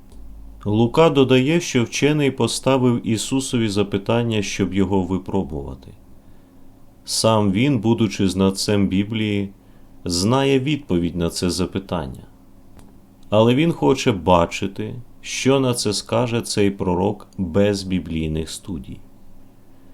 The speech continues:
Господь дуже просто вказує йому на слова Святого Письма, які той знає, і змушує дати відповідь його самого. Книжник дає її дуже влучно,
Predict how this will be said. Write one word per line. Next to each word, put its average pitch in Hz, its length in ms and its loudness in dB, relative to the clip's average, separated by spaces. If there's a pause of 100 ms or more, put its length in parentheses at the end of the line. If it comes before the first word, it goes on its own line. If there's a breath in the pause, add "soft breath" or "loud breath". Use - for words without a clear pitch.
(500 soft breath)
Господь 127 680 2
дуже 131 300 4
просто 131 540 0
вказує 117 680 2
йому 110 260 0
на 98 160 2
слова 98 380 2
Святого 87 460 -2
Письма, 98 600 -6 (640 soft breath)
які 123 420 0
той 95 280 2
знає, 110 640 -4 (640 soft breath)
і 110 160 6
змушує 135 680 2
дати 110 480 2
відповідь 95 600 -2
його 78 240 -2
самого. 78 540 -8 (1200 loud breath)
Книжник 131 640 2
дає 107 400 4
її 104 220 4
дуже 95 340 0
влучно, 92 840 -2